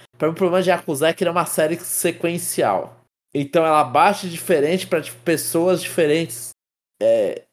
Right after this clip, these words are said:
níveis de envolvimento com a franquia. Então, é a mesma coisa que, putz, Trails. Trails por,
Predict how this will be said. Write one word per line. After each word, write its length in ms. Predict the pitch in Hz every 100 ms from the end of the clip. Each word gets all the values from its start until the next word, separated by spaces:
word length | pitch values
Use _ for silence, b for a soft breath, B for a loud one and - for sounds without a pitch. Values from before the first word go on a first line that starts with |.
| -
níveis 420 | 139 175 165 156
de 80 | 151
envolvimento 400 | 151 139 143 139
com 60 |
a 40 | 139
franquia. 600 | 147 135 - 104 85 - _ _ _ -
Então, 720 | 120 120 139 135 135 127 120
é 40 | 127
a 20 |
mesma 220 | 143 180
coisa 260 | 190 185 165
que, 260 | - 175 160 - -
putz, 420 | 190 185 - - _ _ _ -
Trails. 600 | - 185 151 113 120 -
Trails 480 | 143 170 220 208 196
por, 240 | - 175